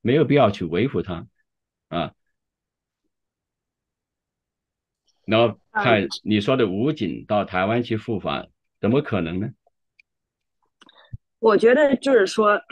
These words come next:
Speaker 2: <clears throat> 现在中华民国宪法是一个地方法，因为中华民国所，的所在的地区就是台澎金马。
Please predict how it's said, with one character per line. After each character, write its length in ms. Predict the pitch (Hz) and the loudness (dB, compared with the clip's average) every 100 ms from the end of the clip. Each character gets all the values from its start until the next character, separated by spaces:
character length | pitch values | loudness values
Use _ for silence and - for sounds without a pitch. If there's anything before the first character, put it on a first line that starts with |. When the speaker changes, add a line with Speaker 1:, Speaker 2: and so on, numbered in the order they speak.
| 269 | -6
Speaker 2:
<clears throat> 220 | 240 214 | -8 -10
现 260 | - 381 339 | -4 0 0
在 140 | 330 | -2
中 220 | - 320 277 | -2 -2 -2
华 120 | 277 | 0
民 180 | 247 254 | 0 0
国 140 | 254 | -2
宪 240 | - 247 | -4 -8
法 140 | 190 - | -8 -12
是 160 | - 214 | -6 -6
一 40 | |
个 100 | 208 | -4
地 180 | 285 240 | -8 -8
方 220 | 156 143 | -10 -14
法， 120 | - - - _ _ _ _ _ _ _ _ _ _ _ _ _ _ _ _ _ - | -16 -20 -20 _ _ _ _ _ _ _ _ _ _ _ _ _ _ _ _ _ -4
因 100 | 311 | -2
为 100 | 339 | 0
中 160 | 330 | -2
华 140 | 311 294 | -2 0
民 300 | 269 285 262 | 2 2 2
国 240 | 202 233 | 2 2
所， 180 | - - - _ | -2 -10 -16 _
的 240 | 226 202 | 2 2
所 200 | 185 180 | 4 2
在 160 | 202 247 | 2 2
的 80 | 220 | 2
地 160 | 233 | 2
区 140 | 220 190 | -2 -4
就 140 | 220 | -6
是 60 | 202 | -8
台 200 | - 185 | -12 -10
澎 160 | 196 | -8
金 180 | 196 | -8
马。 80 | 202 | -8